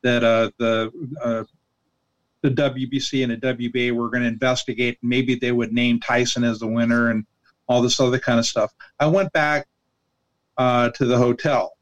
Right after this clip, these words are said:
you know, and, and, and, and, and Tyson's people were basically packing up to, to go back to the United States. And, uh, I was able to get some stuff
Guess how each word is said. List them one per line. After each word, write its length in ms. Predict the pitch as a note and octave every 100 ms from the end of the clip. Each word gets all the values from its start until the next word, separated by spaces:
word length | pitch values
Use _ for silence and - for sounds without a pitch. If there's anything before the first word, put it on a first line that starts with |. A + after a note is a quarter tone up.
| _
you 80 | B2+
know, 260 | B2 B2+ B2
and, 160 | A#2+
and, 300 | B2+ A#2+ A#2
and, 320 | C3 A#2+ A#2+ -
and, 260 | B2+ B2+ -
and 280 | C3 A#2+ A2+ _ _ _ -
Tyson's 400 | C#3+ D#3+ C3+ -
people 320 | C3+ C3+ A#2+
were 140 | A#2
basically 840 | C3 B2+ B2+ A#2+ - B2 B2 A#2 - _ _ _ _
packing 360 | - B2 - C3
up 140 | B2+ -
to, 180 | A#2 G#2+ -
to 120 | A#2
go 180 | B2 B2
back 280 | B2 A#2 -
to 80 | A#2
the 80 | A2+
United 260 | A2+ A2
States. 520 | - D3+ C3 - - - _ _ _ _ -
And, 380 | B2 B2 A#2+ A#2+
uh, 40 |
I 140 | A#2+
was 160 | B2+ B2
able 220 | C#3 B2
to 80 | A#2+
get 220 | A#2 A#2+
some 240 | - A#2+ A#2
stuff 540 | - A#2+ A2+ A#2 -